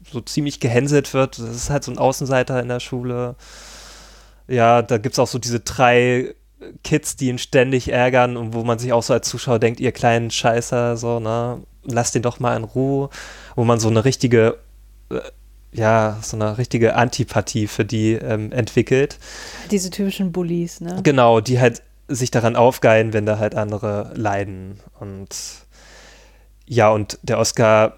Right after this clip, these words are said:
Speaker 1: ist so, halt so einer, der kann sich nicht so recht wehren und schafft es auch nicht, da aus sich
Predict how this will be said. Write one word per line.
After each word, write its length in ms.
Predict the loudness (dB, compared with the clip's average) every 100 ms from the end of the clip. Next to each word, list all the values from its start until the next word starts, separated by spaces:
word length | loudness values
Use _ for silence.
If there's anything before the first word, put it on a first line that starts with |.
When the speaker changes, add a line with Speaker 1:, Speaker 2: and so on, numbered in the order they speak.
| -8
Speaker 1:
ist 160 | -6
so, 120 | -6 -6
halt 180 | -6
so 80 | -6
einer, 180 | -4 0
der 120 | 0
kann 180 | 0 -2
sich 140 | 0
nicht 120 | -2 0
so 100 | 0
recht 320 | 0 -2 0
wehren 440 | 2 4 0 -4 -12 -20 -20 -20
und 380 | -6 -4 -4 -10 -8
schafft 340 | -4 -4 -2
es 120 | -4 -2
auch 160 | -2
nicht, 200 | -4 -2
da 100 | 0
aus 200 | 0 -2
sich 120 | -6